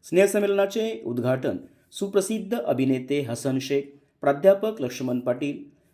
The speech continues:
छत्रपती शिक्षण मंडळ कल्याण संस्थेचे सदस्य, माध्यमिक विद्यामंदिर रातवड विद्यालयाच्या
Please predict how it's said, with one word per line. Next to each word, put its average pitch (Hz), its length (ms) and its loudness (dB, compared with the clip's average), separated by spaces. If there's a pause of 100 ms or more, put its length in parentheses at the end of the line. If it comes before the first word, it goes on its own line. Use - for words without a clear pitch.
(140)
छत्रपती 196 460 0
शिक्षण 151 360 -6
मंडळ 143 280 -2
कल्याण 127 400 -2
संस्थेचे 120 580 -4
सदस्य, 117 460 -4 (380)
माध्यमिक 185 480 0
विद्यामंदिर 147 680 0 (280)
रातवड 147 320 2
विद्यालयाच्या 123 840 2